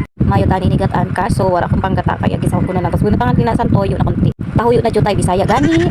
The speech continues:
Jutay lang gate na tahuyo, kag haloon natin, inay utro. Tapos ibutangan ko na isang cubes na po. Tapos halato nato ni anak kumuluhan, no.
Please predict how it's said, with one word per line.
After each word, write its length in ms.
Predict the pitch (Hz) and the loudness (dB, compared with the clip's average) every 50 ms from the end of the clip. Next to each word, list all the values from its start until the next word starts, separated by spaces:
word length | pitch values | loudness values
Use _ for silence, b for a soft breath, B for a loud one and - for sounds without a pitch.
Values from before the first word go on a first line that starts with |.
| - - | -2 -4
Jutay 240 | - - 220 220 226 | -2 0 0 0 0
lang 160 | 214 208 202 | 0 0 0
gate 160 | 202 - 202 | -2 -2 -2
na 80 | 180 185 | -2 -2
tahuyo, 160 | 196 190 180 | -2 0 0
kag 160 | - 196 202 196 196 | 0 -2 -2 -2 0
haloon 240 | 196 190 202 208 | 0 0 0 0
natin, 240 | 196 190 - 180 185 | 0 -2 -2 -4 -4
inay 160 | 202 196 - | -2 -2 -2
utro. 400 | 196 - - 190 226 240 226 185 - - - - - _ _ | -2 -4 -4 -2 -2 -2 -2 -2 -2 -2 -2 -2 -4 _ _
Tapos 320 | - - - 190 - - | -4 -2 -2 0 0 0
ibutangan 320 | 220 170 202 196 196 190 190 | 0 0 0 0 0 0 0
ko 160 | - 190 190 | 0 0 0
na 80 | 185 | 0
isang 160 | - 190 190 - | 0 0 -2 -2
cubes 400 | 202 202 208 190 - - - 202 | 0 0 0 0 -2 -2 -2 -2
na 80 | 185 | -2
po. 80 | - 185 - _ _ _ _ _ _ _ - - - - - | -2 -4 -6 _ _ _ _ _ _ _ -8 -6 -4 -2 -2
Tapos 240 | - 202 208 208 | 0 0 -2 0
halato 240 | 220 208 202 202 202 | 0 0 0 0 0
nato 160 | 202 190 196 | 0 0 0
ni 80 | 185 - | 0 0
anak 160 | 196 196 190 | 0 0 -2
kumuluhan, 400 | - 196 - 196 196 - 220 226 | -2 -2 -2 0 0 0 0 0
no. 160 | 254 254 254 | 0 0 0